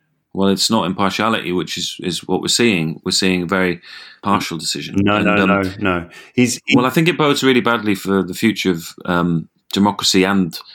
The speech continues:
Speaker 1: you know, the free world generally.
Speaker 2: Mm, oh dear. Yeah, I'm sure Trump does too. I'm sure a lot of Republicans do at the moment, you know?
Speaker 1: Mm. Well,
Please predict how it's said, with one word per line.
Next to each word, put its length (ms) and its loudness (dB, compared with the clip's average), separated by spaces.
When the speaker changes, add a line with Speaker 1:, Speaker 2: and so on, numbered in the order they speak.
Speaker 1:
you 80 0
know, 140 0
the 140 -8
free 240 2
world 380 4
generally. 480 0
Speaker 2:
Mm, 440 -6
oh 120 -4
dear. 340 -4
Yeah, 120 2
I'm 100 2
sure 180 2
Trump 340 -2
does 240 -2
too. 300 -2
I'm 520 -20
sure 200 2
a 60 4
lot 120 4
of 40 -4
Republicans 640 -2
do 160 -2
at 60 -6
the 60 -8
moment, 340 -6
you 80 -8
know? 360 0
Speaker 1:
Mm. 280 0
Well, 240 2